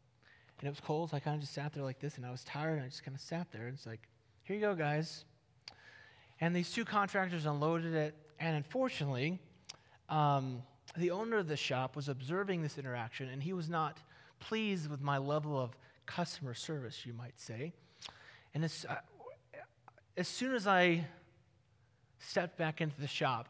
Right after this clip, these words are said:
I mean, I was right there at the front of the warehouse, in front of the offices, in front of the customer service. I mean, he just laid into me and ripped me a new one. You know, he was screaming at me about how terrible an employee I was,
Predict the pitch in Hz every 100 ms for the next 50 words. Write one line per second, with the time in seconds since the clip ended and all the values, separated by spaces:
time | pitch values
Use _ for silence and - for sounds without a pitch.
0 | - 147 139 131 143 165 160 151 151 156
1 | 151 - - - - - - 214 202 175
2 | 170 165 160 151 131 - 170 156 156 160
3 | - - 160 156 156 - - - 175 170
4 | - 165 - 151 170 156 - - - 160
5 | 220 202 139 - - 170 202 220 220 202
6 | - - - _ - 220 220 165 147 139
7 | 139 143 170 - 160 165 151 139 143 175
8 | 151 107 98 101 - - - - - -
9 | - - _ _ _ _ 165 160 180 160
10 | - 196 196 170 170 165 147 143 160 151
11 | 143 - 185 185 175 160 143 123 123 208
12 | 196 180 170 156 160 151 151 151